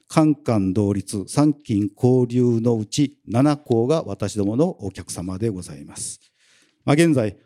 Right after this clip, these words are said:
オーディーケーでは毎年延べ百万人以上の志願者データを処理をしております。まあ、もちろん先ほども申しましたようにトップシェアです。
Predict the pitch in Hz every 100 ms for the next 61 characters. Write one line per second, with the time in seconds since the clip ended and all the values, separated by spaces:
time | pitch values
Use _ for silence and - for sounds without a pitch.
0 | - 151 156 151 156 120 107 117 127 120
1 | 110 113 139 135 101 139 156 147 151 151
2 | 139 110 98 - 120 113 113 104 107 -
3 | 101 123 - - 95 98 113 - 87 78
4 | 78 - - _ _ - 110 127 165 143
5 | 104 110 120 107 117 104 110 107 101 -
6 | 95 123 135 - 113 - 98 73 76 -